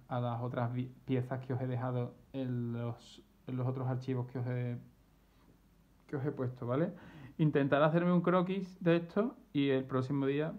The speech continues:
pues, lo, lo, lo vemos en tres dimensiones, que ya lo tendré hecho, y os explicaré cómo construir, sobre todo cómo construir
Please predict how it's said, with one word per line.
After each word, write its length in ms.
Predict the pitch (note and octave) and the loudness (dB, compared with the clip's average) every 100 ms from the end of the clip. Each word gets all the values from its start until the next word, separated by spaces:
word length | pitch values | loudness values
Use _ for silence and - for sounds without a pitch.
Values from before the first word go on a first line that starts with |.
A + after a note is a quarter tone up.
| - | -4
pues, 240 | C#3 B2+ | -2 0
lo, 680 | B2 B2 A#2+ A2+ A2+ A#2+ - - | 2 2 0 -2 -2 -4 -8 -10
lo, 440 | C#3+ B2 A#2 A2 A#2 | -2 0 0 -2 0
lo 180 | A#2+ A2+ | 2 4
vemos 280 | B2 C3+ | 4 4
en 60 | C#3+ | 2
tres 160 | C3+ C#3 | 2 2
dimensiones, 540 | C#3 C3+ D3 D#3+ D#3+ | 2 0 0 0 0
que 120 | E3 | -2
ya 100 | D3 | 0
lo 80 | C3 | 0
tendré 320 | B2+ B2+ C3 | 2 0 2
hecho, 420 | C#3 C3+ D3 E3+ - - - _ _ _ _ | 0 0 -4 -4 -8 -18 -20 _ _ _ _
y 120 | B2+ | 2
os 80 | A#2+ | 2
explicaré 420 | B2 B2+ A#2 A2+ | -2 -2 0 0
cómo 240 | C3+ C3 | 2 2
construir, 500 | C3 B2+ - B2+ C#3 | 2 -2 0 2 2
sobre 260 | D#3 C3 A#2 | 0 -2 0
todo 220 | B2 B2 | 0 -2
cómo 240 | C3 C3+ | 0 -2
construir 500 | C3 C3 C3+ C3 D#3+ | -2 -4 -2 -2 -4